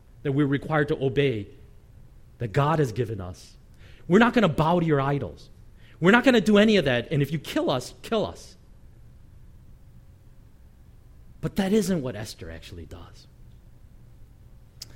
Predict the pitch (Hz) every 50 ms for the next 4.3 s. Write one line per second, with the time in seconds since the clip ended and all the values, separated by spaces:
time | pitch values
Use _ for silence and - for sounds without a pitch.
0 | - - - - - - 170 160 170 190 185 180 180 160 156 - 170 208 233 -
1 | - 160 - - 123 110 95 85 85 87 95 - - - - - - - - -
2 | - - 160 185 - - - 160 139 - - - 143 117 107 113 - - 113 104
3 | - - 156 156 156 156 135 123 110 101 117 117 117 110 - 107 92 92 90 107
4 | 98 95 95 85 90 90